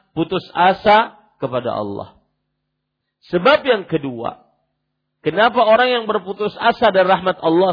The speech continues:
Subhanahu wa taala, mereka orang yang tidak sempurna tauhidnya? Karena Allah Subhanahu wa taala menyebutkan bahwasanya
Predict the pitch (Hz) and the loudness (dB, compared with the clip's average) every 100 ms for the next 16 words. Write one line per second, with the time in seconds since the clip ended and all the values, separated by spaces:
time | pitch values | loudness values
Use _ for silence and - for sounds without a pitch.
0 | 175 147 147 160 165 147 139 131 139 135 | -4 -2 0 0 -2 -2 -2 0 0 2
1 | 143 160 196 220 _ _ _ _ _ - | 4 4 4 2 _ _ _ _ _ -8
2 | 147 175 180 208 185 190 196 190 185 180 | -2 -2 0 0 2 2 0 -2 -4 -2
3 | 175 175 165 160 202 226 247 220 214 - | -2 -2 -8 -4 -2 -2 0 2 2 -4
4 | _ _ _ _ _ _ _ _ 160 160 | _ _ _ _ _ _ _ _ 0 2
5 | 147 180 175 156 151 165 - _ _ _ | 0 -2 -2 -4 -4 -4 -12 _ _ _
6 | _ - _ _ _ _ _ _ _ _ | _ -20 _ _ _ _ _ _ _ _
7 | 143 139 143 202 240 - _ _ _ _ | -4 -2 0 2 2 -2 _ _ _ _
8 | 139 165 196 185 170 165 196 220 190 185 | -2 2 2 0 -6 -2 0 0 0 0
9 | 185 202 233 240 240 240 240 240 220 208 | 2 2 2 2 -2 -6 -8 -4 2 2
10 | 190 - _ _ _ _ _ _ _ _ | 0 -10 _ _ _ _ _ _ _ _
11 | _ 143 147 156 156 175 175 170 170 170 | _ 0 2 2 4 2 2 0 -2 -4